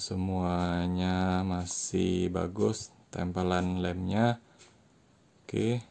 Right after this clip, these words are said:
ini saya lepas saja nomornya. Ini biasanya nomor item pada saat,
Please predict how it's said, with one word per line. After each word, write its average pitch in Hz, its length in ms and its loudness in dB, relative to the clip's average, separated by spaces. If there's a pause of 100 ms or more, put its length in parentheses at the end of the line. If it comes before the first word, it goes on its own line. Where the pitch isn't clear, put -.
(600)
ini 92 240 -2
saya 92 320 0
lepas 87 320 -4
saja 95 320 -2
nomornya. 95 640 -2 (560)
Ini 95 80 -4
biasanya 95 560 0
nomor 90 400 0
item 98 400 -2
pada 90 240 -2
saat, 95 400 -4